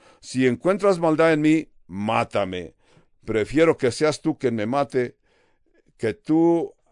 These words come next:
actúes como juez, ya que eres el hijo del rey, y no me lleves al rey Saúl." Jon-,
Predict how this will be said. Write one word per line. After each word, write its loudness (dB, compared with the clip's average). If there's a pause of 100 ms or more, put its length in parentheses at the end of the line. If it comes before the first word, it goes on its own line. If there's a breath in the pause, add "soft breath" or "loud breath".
actúes -2
como -4
juez, -2
ya 0
que 0
eres 0
el -2
hijo -4
del -6
rey, -2
y -10
no -4
me -8
lleves -4
al -8
rey -6
Saúl." -6 (720 soft breath)
Jon-, -6